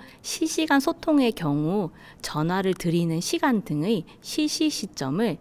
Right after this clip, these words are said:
이용자와 함께 정하였습니다. 특히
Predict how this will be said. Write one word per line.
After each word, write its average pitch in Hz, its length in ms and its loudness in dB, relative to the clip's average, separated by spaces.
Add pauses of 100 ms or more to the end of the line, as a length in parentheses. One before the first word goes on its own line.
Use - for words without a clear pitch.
(160)
이용자와 190 500 2
함께 339 340 -2
정하였습니다. 151 1000 -4 (880)
특히 277 480 -2